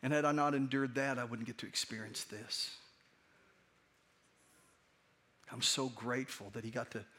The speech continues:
bring me back home and we get to be a part of each other's life. It causes me to trust him more. He's a good shepherd. You can trust him.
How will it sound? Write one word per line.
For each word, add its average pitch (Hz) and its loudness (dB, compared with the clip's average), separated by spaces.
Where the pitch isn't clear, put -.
bring 131 2
me 135 4
back 120 -2
home 123 0
and 113 0
we 123 0
get 123 -2
to 120 -4
be 120 -2
a 117 -2
part 117 -4
of 113 -6
each 117 -4
other's 113 -6
life. 113 -10
It 120 -12
causes 110 -2
me 110 -6
to 101 -10
trust - -4
him 95 -12
more. 98 -18
He's 127 -4
a 110 -4
good 117 0
shepherd. 117 -2
You 127 -12
can 123 0
trust - -2
him. 123 -12